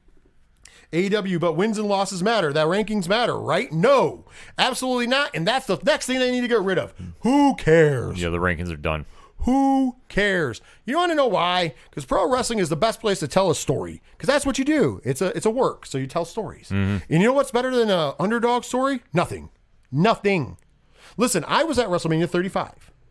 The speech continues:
Speaker 1: What is the biggest underdog story that happened at WrestleMania thirty-five? And it was on the pre-show. Kurt Hawkins.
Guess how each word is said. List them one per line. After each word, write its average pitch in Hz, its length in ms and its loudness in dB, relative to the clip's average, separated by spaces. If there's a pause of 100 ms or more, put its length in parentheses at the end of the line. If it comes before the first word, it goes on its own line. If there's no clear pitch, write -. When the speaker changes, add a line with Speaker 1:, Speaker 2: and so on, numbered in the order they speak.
(960)
Speaker 1:
What 151 320 2
is 226 100 -8
the 185 80 0
biggest 226 300 -2
underdog 226 320 0
story 226 220 0
that 190 80 2
happened 208 260 -2
at 202 80 -2
WrestleMania 208 380 -2
thirty-five? 220 460 -2
And 147 80 -2
it 160 40 0
was 156 120 0
on 147 120 0
the 104 60 -6
pre-show. - 680 -6 (2000)
Kurt 180 260 4
Hawkins. 113 580 -4